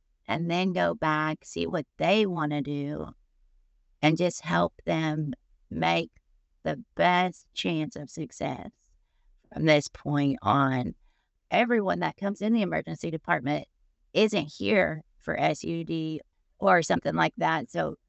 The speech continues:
sometimes they're coming in because they're sick or they, they feel like they're having a heart attack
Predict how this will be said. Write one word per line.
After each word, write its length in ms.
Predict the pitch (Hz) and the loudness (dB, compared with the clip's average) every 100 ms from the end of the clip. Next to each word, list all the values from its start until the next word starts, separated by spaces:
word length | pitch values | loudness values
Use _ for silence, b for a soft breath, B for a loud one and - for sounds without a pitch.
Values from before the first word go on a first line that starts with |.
| - | -2
sometimes 440 | 196 240 208 180 | 0 0 0 0
they're 180 | 165 165 | 0 -2
coming 360 | - 170 165 | -2 -2 -2
in 480 | 160 160 160 160 165 - | -2 -2 -4 -4 -8 -10
because 340 | 156 156 175 156 _ | -10 -4 -4 -6 _
they're 280 | 147 147 151 | 0 0 0
sick 480 | - - - 175 143 _ - | -4 -4 0 2 0 _ -6
or 320 | 123 151 156 | -2 -2 -2
they, 460 | 160 160 156 156 160 _ _ _ _ - | -4 -2 0 -2 -4 _ _ _ _ -2
they 160 | 143 151 | 0 0
feel 200 | 156 160 | 0 2
like 160 | 156 | 2
they're 160 | - 156 | 2 2
having 240 | 160 147 | 2 0
a 80 | 147 | -2
heart 180 | 156 147 | 0 0
attack 480 | 143 - 143 143 | -2 -4 -2 -2